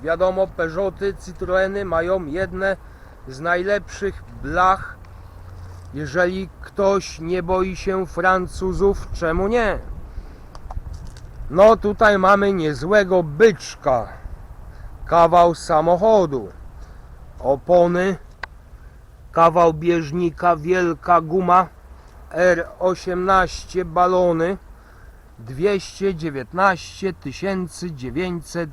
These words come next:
złotych. Rok szesnasty, stówka przejechana, diesel trzy litry,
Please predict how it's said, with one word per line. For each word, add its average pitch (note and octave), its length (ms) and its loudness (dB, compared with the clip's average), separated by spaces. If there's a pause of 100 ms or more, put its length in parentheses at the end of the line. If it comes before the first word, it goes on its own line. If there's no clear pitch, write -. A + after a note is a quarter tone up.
złotych. D3 640 -2 (680)
Rok E3+ 240 0
szesnasty, G3+ 720 -2
stówka G3+ 520 -4
przejechana, F#3 800 0 (420)
diesel F#3 640 -2
trzy - 280 -8
litry, F#3 380 -4